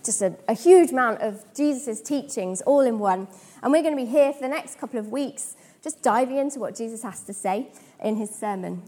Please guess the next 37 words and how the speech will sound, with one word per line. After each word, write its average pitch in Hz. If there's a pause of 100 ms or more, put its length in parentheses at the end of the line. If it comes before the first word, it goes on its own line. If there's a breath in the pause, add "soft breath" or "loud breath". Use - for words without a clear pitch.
(120)
on 196
the 175
Mount. 180 (840 loud breath)
So 294
if 277
you 311
wanna 277 (240)
join 330
with 320
me 349
as 339
we 254
read 269
our, 233
our 233
passage 262
today, 240
we're 247
in 226
Matthew 240
five, 320 (320 loud breath)
um, 214
and 233
I'll 233
be 233
going 247
to 240
verse 226 (120)
twelve, 196
and 202
hopefully 247
it 214
might 254
come 247
on 226
the 226
screen, 214